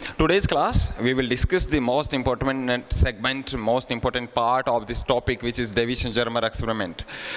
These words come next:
So, before moving on, Davison-Germer experiment, ये तीन चीज़ें हैं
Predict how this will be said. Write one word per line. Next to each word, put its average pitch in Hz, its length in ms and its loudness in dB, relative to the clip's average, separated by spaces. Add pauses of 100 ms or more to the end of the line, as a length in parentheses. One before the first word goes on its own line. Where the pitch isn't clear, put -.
(200)
So, 175 220 4 (400)
before 160 360 4 (180)
moving 143 340 2
on, 170 260 2 (160)
Davison-Germer 131 960 0 (120)
experiment, 151 540 0 (520)
ये 110 100 2
तीन 139 220 0
चीज़ें 135 300 2
हैं 151 160 -8